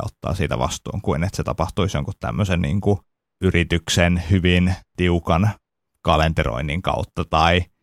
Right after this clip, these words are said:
et varmasti, niinku, on erilaisia projektitiimejä, että ne sisällä pitää sopia tietyt käytänteet,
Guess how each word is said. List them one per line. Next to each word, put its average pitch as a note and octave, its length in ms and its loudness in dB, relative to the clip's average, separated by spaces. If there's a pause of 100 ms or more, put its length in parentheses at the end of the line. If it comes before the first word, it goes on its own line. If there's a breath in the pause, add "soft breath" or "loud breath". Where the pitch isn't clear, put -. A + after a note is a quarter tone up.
(280)
et F2+ 160 2
varmasti, A#2+ 420 4
niinku, A2 480 2 (300)
on G2+ 180 4
erilaisia F#2+ 340 4
projektitiimejä, G2+ 720 2
että F#2+ 180 0
ne - 20 -2
sisällä F#2 320 2
pitää F#2 240 2
sopia F#2 380 2 (180)
tietyt F2 320 2
käytänteet, F2 720 4